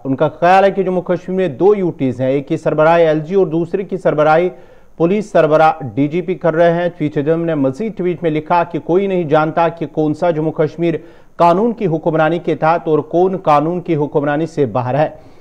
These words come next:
आजाद मुबसरीन का ख्याल है कि जम्मू कश्मीर के किसी भी हिस्से पर का-, कानून की हुक्मरानी नहीं है। वाज़ेह है कि मीरवाइज मौलवी उमर फारूक को अगस्त पाँच, दो हज़ार उन्नीस में दफ़ा तीन सौ सत्तर और पैंतीस ए की खात्मे से कबल ही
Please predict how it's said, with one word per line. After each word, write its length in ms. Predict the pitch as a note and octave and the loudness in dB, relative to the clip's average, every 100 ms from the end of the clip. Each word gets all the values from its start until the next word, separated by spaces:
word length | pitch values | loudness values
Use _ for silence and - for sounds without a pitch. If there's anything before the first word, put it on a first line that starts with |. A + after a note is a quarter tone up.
| - | 0
आजाद 320 | D3+ D3+ F#3 F3+ | 2 4 4 4
मुबसरीन 520 | E3+ E3+ F3+ F#3 F3 | 0 0 -2 -4 -2
का 140 | F3 | -2
ख्याल 300 | D#3 D#3+ D#3 | 0 2 2
है 120 | E3+ | 2
कि 140 | F3+ E3 | -2 -2
जम्मू 200 | D3+ D3+ | -2 -2
कश्मीर 400 | E3+ E3 F3+ F3 | -2 -2 -4 -4
के 160 | F3 | -4
किसी 340 | D#3 F3 - B3 | -4 -6 -6 -4
भी 100 | A3+ | -4
हिस्से 300 | E3 E3 E3+ | -4 -4 -4
पर 220 | E3 D3 | 0 0
का-, 340 | - D#3 B2+ C#3+ D3+ | 0 -4 -4 -6 -2
कानून 320 | D3 F3 F#3+ | -2 -2 -4
की 160 | F3 | -6
हुक्मरानी 600 | D3+ D3 D3+ D#3 D#3+ D#3 D3 - - C#3+ | -4 -4 -2 -2 -2 -4 -8 -16 -14 -4
नहीं 400 | D3+ D#3+ C#3+ B2 | 0 2 0 0
है। 200 | D3 B2+ | 0 0
वाज़ेह 320 | C#3 D3 D#3+ | 0 2 2
है 140 | F3 F#3 | 2 0
कि 140 | F3+ | -2
मीरवाइज 420 | E3 D#3+ E3+ E3+ E3 | 0 2 2 2 -2
मौलवी 220 | D3+ D#3 | -2 0
उमर 160 | D3+ C#3+ - | -2 -2 -2
फारूक 280 | D3 E3+ F3 | 0 0 2
को 80 | |
अगस्त 360 | D#3 C#3+ D#3 D#3+ D3 C#3 - - - | 2 2 -2 -2 -4 -6 -18 -14 0
पाँच, 280 | E3 F3+ E3+ | 2 2 0
दो 160 | D#3+ | 0
हज़ार 220 | D3+ D#3+ D3+ | 2 2 2
उन्नीस 400 | D3+ F#3+ F#3+ F#3 | 0 -2 -4 -2
में 80 | |
दफ़ा 240 | D#3+ D#3 D#3+ | 0 0 -2
तीन 200 | E3+ D#3 | -2 -6
सौ 140 | D3+ | -6
सत्तर 360 | C#3+ D#3+ D#3+ E3+ | -2 -2 0 -2
और 100 | D#3+ | -2
पैंतीस 520 | D#3+ D3 C#3+ D3 E3+ | 0 -2 -2 -6 -4
ए 100 | E3+ | -4
की 180 | E3 D3 | -4 -8
खात्मे 420 | - E3+ - D#3 | -4 -4 -4 -6
से 160 | - C#3 | -6 -4
कबल 300 | C#3+ C3 C#3 | -2 -2 -2
ही 220 | F#3 | -4